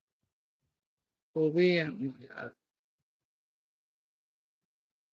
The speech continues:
যারা যারা বন্ধুরা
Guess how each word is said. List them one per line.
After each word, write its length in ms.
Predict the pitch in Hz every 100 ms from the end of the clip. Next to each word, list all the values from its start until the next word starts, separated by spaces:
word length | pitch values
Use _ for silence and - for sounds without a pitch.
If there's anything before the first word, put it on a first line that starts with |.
| _ _ _ _ _ _ _ _ _ _ _ _ _ _ _ _ _ _ _ _ _ _ _ -
যারা 140 | 185 214
যারা 140 | 233 247
বন্ধুরা 260 | 240 240